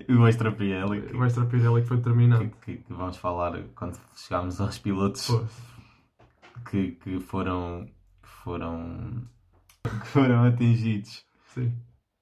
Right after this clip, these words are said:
Speaker 1: pela Pirelli, pelo, pelo, pelos pneus da Pirelli que, que não funcionaram muito bem.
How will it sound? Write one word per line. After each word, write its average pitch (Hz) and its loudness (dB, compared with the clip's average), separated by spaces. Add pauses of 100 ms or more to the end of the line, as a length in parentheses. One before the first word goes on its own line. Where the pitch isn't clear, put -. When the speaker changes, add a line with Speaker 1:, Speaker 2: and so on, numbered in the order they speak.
(300)
Speaker 1:
pela 90 -2
Pirelli, 85 -4
pelo, 87 -10
pelo, 85 -8
pelos 85 -8
pneus 90 -8
da 87 -6
Pirelli 85 -6
que, - -14
que - -14
não 90 -8
funcionaram 87 -6
muito 87 -10
bem. 85 -8